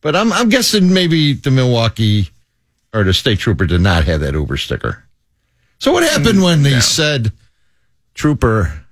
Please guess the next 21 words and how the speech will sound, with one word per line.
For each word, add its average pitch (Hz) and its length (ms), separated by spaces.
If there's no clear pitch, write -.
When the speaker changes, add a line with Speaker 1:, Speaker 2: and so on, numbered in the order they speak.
Speaker 1:
makes 156 280
contact 190 520
with 120 100
our 110 120
fair 113 240
lad 107 240
who 107 100
wants 98 240
a 101 60
ride? 78 380
Speaker 2:
He 139 120
informed 147 540
him 127 140
that, 127 220
uh, 123 380
that 139 400
is 127 160
not 127 200
valid 58 440
in 50 100
Wisconsin. - 680